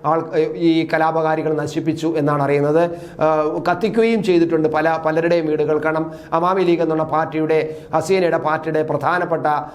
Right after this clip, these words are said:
നേതാക്കളെ ഒക്കെ വീടുകളും ഇതുപോലെ ആക്രമിച്ചു. ആ, ഏകദേശം ആയിരത്തിലധികം പ്രതിഷേധക്കാർ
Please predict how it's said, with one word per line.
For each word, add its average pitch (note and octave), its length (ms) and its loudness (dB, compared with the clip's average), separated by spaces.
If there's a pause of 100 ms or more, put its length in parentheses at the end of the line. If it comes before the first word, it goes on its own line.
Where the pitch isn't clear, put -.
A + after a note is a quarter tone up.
(120)
നേതാക്കളെ D#3 560 0
ഒക്കെ D3 180 0
വീടുകളും D#3 400 2
ഇതുപോലെ C#3+ 280 0
ആക്രമിച്ചു. D3+ 600 0 (240)
ആ, E3 260 2 (360)
ഏകദേശം G3+ 360 2
ആയിരത്തിലധികം G3+ 720 2
പ്രതിഷേധക്കാർ E3 600 0